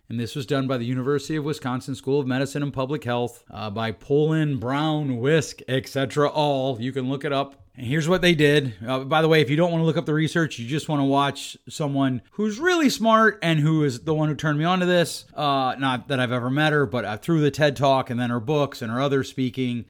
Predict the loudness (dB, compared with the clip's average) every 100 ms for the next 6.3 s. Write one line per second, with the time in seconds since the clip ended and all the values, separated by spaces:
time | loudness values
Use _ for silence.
0 | -10 -4 -2 0 0 0 -2 -6 -12 _
1 | -10 -10 -8 -4 -4 -4 -4 -2 0 -2
2 | 0 0 2 2 2 2 0 -4 -6 -4
3 | -4 -4 -4 -6 -8 -16 -14 -8 -6 -6
4 | -6 -8 -10 -12 -4 -2 -2 -4 -8 -4
5 | -2 -2 -2 -2 -2 -4 -2 -2 -2 -2
6 | -4 -4 -8